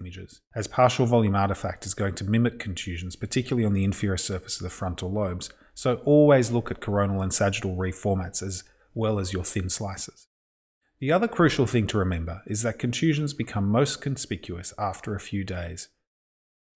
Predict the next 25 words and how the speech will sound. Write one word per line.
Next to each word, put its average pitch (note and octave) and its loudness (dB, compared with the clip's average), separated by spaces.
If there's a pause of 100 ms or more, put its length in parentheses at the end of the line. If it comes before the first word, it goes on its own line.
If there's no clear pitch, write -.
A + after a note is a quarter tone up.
(200)
as A2 -2
each B2 0
is A2+ 0
surrounded G2 4
by F#2+ 4
vasogenic F2+ -2
edema. F#2+ -4 (180)
It A2+ -4
is A#2+ 0
during D3 4
this A#2 2
first C#3 0
week G#2 0
that - -2
maximal A2 2
swelling A2 4
occurs F#2 0
and G2 0
in G2 2
some D3+ 8
instances F#2+ 0
may G2 -2
necessitate F#2+ -2 (140)
decompressive F#2+ -8
craniectomy. F2 -14